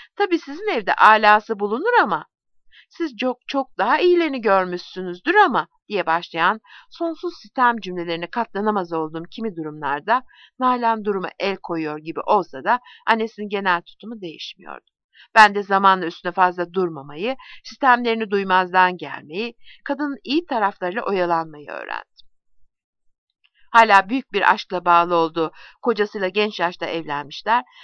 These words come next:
ve kocası okulunu bitirsin diye sabahlara kadar onun bunun dikişini dikerek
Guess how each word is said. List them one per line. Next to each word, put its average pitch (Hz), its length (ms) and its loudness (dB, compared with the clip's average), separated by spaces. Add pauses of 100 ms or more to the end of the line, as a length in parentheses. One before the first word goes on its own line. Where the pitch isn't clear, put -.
(140)
ve 202 140 -2
kocası 254 400 -4
okulunu 214 300 -6
bitirsin 214 420 -6
diye 185 100 -4
sabahlara 190 560 -2
kadar 165 260 0
onun 180 280 -6 (220)
bunun 190 240 -2
dikişini 190 340 -12
dikerek 170 380 -2